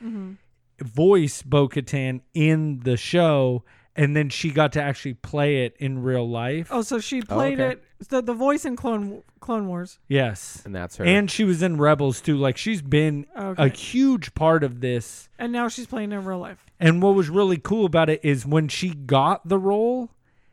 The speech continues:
Speaker 2: you know, in the Clone Wars, she was so excited. She was so happy to be a part of, you know, this saga. And she's like, "My dad was a huge fan of Star Wars, and I was a huge fan." And, you know,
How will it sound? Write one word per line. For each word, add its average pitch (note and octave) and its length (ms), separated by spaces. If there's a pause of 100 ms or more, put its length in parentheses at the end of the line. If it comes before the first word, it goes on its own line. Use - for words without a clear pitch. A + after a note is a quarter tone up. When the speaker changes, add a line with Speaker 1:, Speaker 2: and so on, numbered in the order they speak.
(280)
Speaker 2:
you D3 220
know, D3+ 160
in E3 220
the D#3+ 40
Clone D#3+ 260
Wars, F3+ 160
she - 160
was E3+ 200
so F3 360
excited. C3 460
She - 120
was C3 120
so D3+ 440
happy C#3+ 400
to B2+ 80
be B2 120
a A2+ 80
part B2+ 380
of, A2+ 400 (600)
you C#3+ 120
know, C#3 180
this B2 240
saga. E3+ 360
And E3 200
she's C3 160
like, B2 140
"My B2 160
dad C3+ 380
was C3 140
a A#2+ 60
huge D#3 540
fan C#3 420
of A#2 80
Star C#3+ 340
Wars, C3+ 360
and A2 120
I C#3 100
was C#3+ 140
a C#3+ 40
huge C#3+ 300
fan." C#3 360 (420)
And, D3 200
you D3 100
know, C#3 240